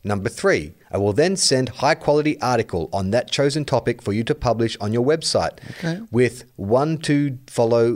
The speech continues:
Speaker 1: link t-, with a one do follow link to my site. Let me know how this sounds. Shall we start with step one? Best, Zoe."
Speaker 2: No.
Speaker 1: What the
Speaker 2: Dear
Speaker 1: fuck
Speaker 2: Zoe,
Speaker 1: are we, are
Speaker 2: no.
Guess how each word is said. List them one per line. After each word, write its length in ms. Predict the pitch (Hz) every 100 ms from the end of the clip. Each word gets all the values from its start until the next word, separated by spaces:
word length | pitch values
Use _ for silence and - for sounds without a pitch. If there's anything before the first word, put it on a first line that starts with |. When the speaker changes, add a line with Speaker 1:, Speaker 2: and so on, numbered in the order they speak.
| 90
Speaker 1:
link 340 | 107 104 -
t-, 80 | -
with 260 | 127 120 -
a 140 | 110 104
one 380 | 123 151 147 - -
do 240 | 120 123
follow 500 | 117 117 110 107 107 -
link 320 | 98 107 -
to 140 | - 110
my 260 | 101 98
site. 420 | 92 - 87 76 - - - -
Let 140 | 147 156
me 100 | 165
know 140 | 156 143
how 120 | 135
this 180 | 131 123
sounds. 400 | 139 117 82 - - -
Shall 240 | - 85
we 100 | 87
start 300 | - 98 107
with 100 | 117
step 260 | - 147 -
one? 340 | 165 220 220 - _
Best, 300 | - 156 - -
Zoe." 460 | 92 110 85 73 69 - - - - - - - _ _ _ _
Speaker 2:
No. 360 | 113 117 98 90 - _ -
Speaker 1:
What 200 | 131 165
the 60 | 202
Speaker 2:
Dear 100 | 208
Speaker 1:
fuck 100 | 170
Speaker 2:
Zoe, 320 | 127 107 -
Speaker 1:
are 80 | 127
we, 240 | 135 127
are 40 | 123
Speaker 2:
no. 300 | 127 131